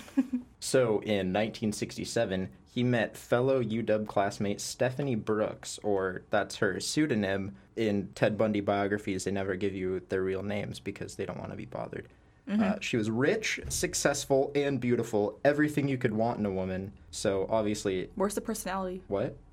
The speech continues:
Speaker 1: Where's personality? You got
Speaker 2: What's that?
Speaker 1: <laughs>
Speaker 2: In, uh, early nineteen sixty-eight, Ted dropped out and he worked some minimum wage jobs.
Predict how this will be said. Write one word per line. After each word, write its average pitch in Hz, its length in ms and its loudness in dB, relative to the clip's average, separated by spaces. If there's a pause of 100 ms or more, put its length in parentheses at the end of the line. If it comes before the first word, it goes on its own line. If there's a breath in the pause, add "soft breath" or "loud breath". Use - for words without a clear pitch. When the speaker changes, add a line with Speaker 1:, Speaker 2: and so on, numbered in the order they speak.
(120)
Speaker 1:
Where's 196 180 2
personality? 254 680 4
You 165 100 -2
got 247 220 4 (120)
Speaker 2:
What's 117 200 0
that? 110 320 2 (800 loud breath)
Speaker 1:
<laughs> 247 100 0 (1000 loud breath)
Speaker 2:
In, 135 240 6
uh, 135 240 6
early 180 280 4
nineteen 135 380 4
sixty-eight, 107 720 2
Ted 123 220 2
dropped 113 340 2
out 113 300 4
and 104 120 0
he 107 80 2
worked 139 280 0
some 113 120 0
minimum 107 320 2
wage 101 320 -2
jobs. 104 560 0